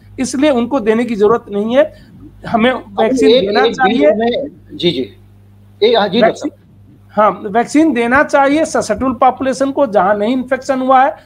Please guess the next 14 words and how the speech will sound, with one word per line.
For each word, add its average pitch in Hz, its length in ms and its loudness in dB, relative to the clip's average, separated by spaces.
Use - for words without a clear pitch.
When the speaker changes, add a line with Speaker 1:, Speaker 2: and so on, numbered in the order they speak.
Speaker 1:
और 247 180 4
अब 254 80 0
समय 262 320 0
आ 262 180 4
गया 277 180 2
है 294 340 2
कि 262 100 2
हम 247 180 2
ये 254 80 0
पता 254 320 0
करें, 247 200 -4
क्योंकि 226 240 -4
ज़्यादातर 214 380 2
हिस्से 247 420 -8